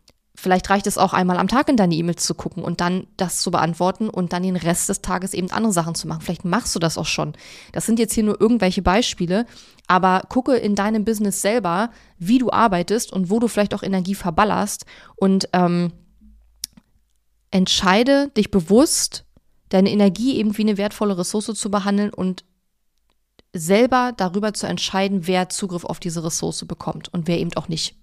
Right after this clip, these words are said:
ne? Das ist, denke ich, eine, ähm, wichtige Entscheidung, die wir alle für zweitausendsechsundzwanzig und darüber hinaus treffen dürfen.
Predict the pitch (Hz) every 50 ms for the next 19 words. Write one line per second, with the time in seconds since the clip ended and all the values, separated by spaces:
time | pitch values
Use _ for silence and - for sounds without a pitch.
0 | _ _ _ _ _ _ - 185 196 - - - _ - - - - - - -
1 | - - - - - - - - - - - - 190 185 - - 190 - - -
2 | - - - _ - 180 175 175 - - 175 170 - - - - 160 165 170 165
3 | 165 170 170 165 160 160 - - - - - - - - - - 175 175 175 170
4 | 170 175 - - 185 233 254 - 247 208 202 185 185 - - 214 247 247 262 254
5 | 262 262 220 208 185 170 190 - - 208 233 254 254 254 254 247 - - 208 -
6 | - - 196 202 - 208 202 196 196 190 190 - - 185 190 190 - - 196 -
7 | - 190 202 214 - 220 - 226 240 233 226 196 208 202 208 202 202 196 190 185
8 | 175 - - - 226 - - 208 185 190 190 - - 226 233